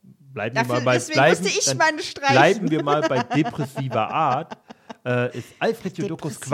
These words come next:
Speaker 1: Quack.
Speaker 2: Ja, depressiv ist die nicht.
Speaker 1: Doch, Alfred Jodokus
Speaker 2: Nein.
Speaker 1: Quack hat auch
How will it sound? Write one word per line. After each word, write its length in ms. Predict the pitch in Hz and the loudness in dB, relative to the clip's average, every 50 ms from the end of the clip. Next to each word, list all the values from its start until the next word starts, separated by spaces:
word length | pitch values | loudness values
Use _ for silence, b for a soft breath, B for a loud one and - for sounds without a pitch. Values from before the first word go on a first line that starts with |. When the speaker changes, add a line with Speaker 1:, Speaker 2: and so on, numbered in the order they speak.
| 139 131 - | -2 -2 -4
Speaker 1:
Quack. 80 | - - _ _ B B B B - | -10 -20 _ _ B B B B -20
Speaker 2:
Ja, 60 | 175 - - | -18 -16 -16
depressiv 560 | 196 - - - - - - - - - - - | -18 -18 -18 -20 -20 -20 -20 -20 -20 -20 -20 -20
ist 220 | - - - - | -20 -20 -20 -20
die 40 | - _ _ _ | -20 _ _ _
nicht. 160 | _ _ - | _ _ -4
Speaker 1:
Doch, 280 | 110 104 - - - _ _ _ _ | -4 -4 -6 -10 -16 _ _ _ _
Alfred 420 | - 131 170 202 196 - 170 135 - | -2 0 0 0 0 -2 -8 -10 -8
Jodokus 340 | 139 127 135 135 135 131 120 - | -8 -8 -8 -8 -8 -10 -12 -10
Speaker 2:
Nein. 80 | 107 107 | -6 -4
Speaker 1:
Quack 160 | 123 113 - - - - - - - - | -4 -4 -4 -6 -12 -20 -20 -20 -14 -10
hat 180 | - 127 - - - | -10 -10 -8 -4 -2
auch 260 | 143 175 170 - | -2 -2 -2 -4